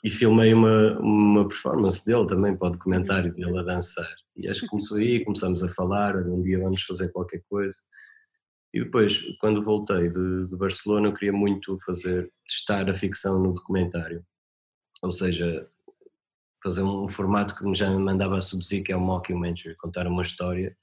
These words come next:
Speaker 2: Uhum.
Speaker 1: fi-, eh, documental, com uma base real, mas ficcionando.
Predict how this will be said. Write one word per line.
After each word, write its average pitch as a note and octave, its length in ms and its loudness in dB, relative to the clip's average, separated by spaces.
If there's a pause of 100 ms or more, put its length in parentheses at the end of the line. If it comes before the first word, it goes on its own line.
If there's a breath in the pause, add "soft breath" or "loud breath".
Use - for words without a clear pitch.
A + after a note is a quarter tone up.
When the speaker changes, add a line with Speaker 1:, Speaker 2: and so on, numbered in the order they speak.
Speaker 2:
Uhum. E3+ 380 -14 (140)
Speaker 1:
fi-, - 220 -12
eh, F2 640 -2
documental, F#2+ 840 -2
com F2+ 120 -6
uma F2 200 2
base F2 480 -2 (360)
real, F#2 400 0
mas F#2 160 -2
ficcionando. F2+ 840 -2